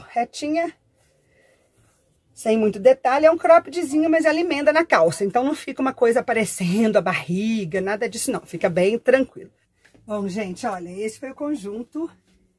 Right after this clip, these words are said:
que chegou ontem. Eu achei a blusa dele maravilhosa, olha. Tem um decotão aqui na frente, uma manguinha bombache.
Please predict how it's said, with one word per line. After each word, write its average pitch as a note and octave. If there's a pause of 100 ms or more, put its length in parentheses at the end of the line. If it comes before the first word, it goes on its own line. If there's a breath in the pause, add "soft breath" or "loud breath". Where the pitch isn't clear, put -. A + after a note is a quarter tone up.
(340)
que -
chegou G3
ontem. A#3
Eu B3+
achei C#4
a D4
blusa D4+
dele A#3+
maravilhosa, C4+
olha. - (560)
Tem F3
um F#3+
decotão G3
aqui A#3+
na F#3+
frente, F#3
uma G#3+
manguinha G#3
bombache. F3+